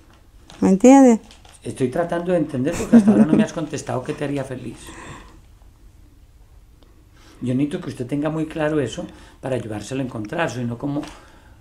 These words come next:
Speaker 2: le digo, "Ah, listo, ahí tiene la felicidad.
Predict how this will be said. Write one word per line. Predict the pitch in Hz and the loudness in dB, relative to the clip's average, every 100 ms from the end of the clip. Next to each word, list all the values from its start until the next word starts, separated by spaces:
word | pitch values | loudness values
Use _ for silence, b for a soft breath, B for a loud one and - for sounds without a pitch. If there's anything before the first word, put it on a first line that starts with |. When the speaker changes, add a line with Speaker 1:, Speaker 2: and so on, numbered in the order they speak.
| - | -12
Speaker 2:
le | - | -2
digo, | 147 165 - - | 0 0 -2 -6
"Ah, | 240 - | -12 -4
listo, | 185 190 143 | -2 -2 0
ahí | 151 170 | -2 0
tiene | 190 185 | -4 -2
la | 175 160 | -2 -2
felicidad. | 156 151 139 160 160 - | -2 -4 -4 -2 -2 -2